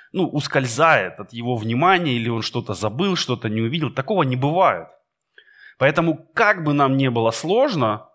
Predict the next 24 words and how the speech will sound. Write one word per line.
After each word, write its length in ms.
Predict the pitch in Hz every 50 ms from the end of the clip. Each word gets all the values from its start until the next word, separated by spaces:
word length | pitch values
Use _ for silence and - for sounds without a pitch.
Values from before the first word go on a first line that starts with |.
| _ _ _ _ _ _ _ _ _ _ _ _ _ _ _ _ _ _ -
это 220 | 131 123 - 165
тоже 340 | - - 226 214 170 131 120
часть 380 | - - 175 170 165 135 127
Божьего 420 | 120 139 156 156 147 147 139 135 131
действия. 680 | 123 120 131 135 120 107 - - - 95 85 80 80 _ _ _ _ _ _ _ _ _ _ _ _ _ _ _ _ _ - - - - - - - - - - - - - - - -
И 640 | 147 147 147 151 151 151 147 147 147 143 135 135 - -
другого 520 | - - 123 127 143 139 135 233 277 254 196
варианта 460 | 160 156 156 185 214 208 - 180 160
смирения 880 | - - 156 147 151 185 190 190 180 160 151 135 135 123 120 110 - -
у 80 | - 127
меня 220 | 127 135 160 170
для 140 | 143 135 131
вас 240 | 139 143 139 - 139
нет. 320 | 156 160 147 117 87 - - - _ -
В 160 | 107 98 104
Библии 300 | 131 180 180 165 165 147
не 140 | 139 139 139
написаны 720 | 151 151 147 147 185 202 - - 147 127 123 120 104 - - - -
разные 480 | - 113 160 185 185 143 139 135 123 117
варианты 420 | 117 120 127 131 127 120 - 120
смирения. 500 | - - - 131 135 143 143 127 107 101
Смирение 460 | - - 113 123 135 143 131 127 120 104
для 140 | 107 110
новичков, 580 | 110 107 107 113 113 - - 180 190 185 180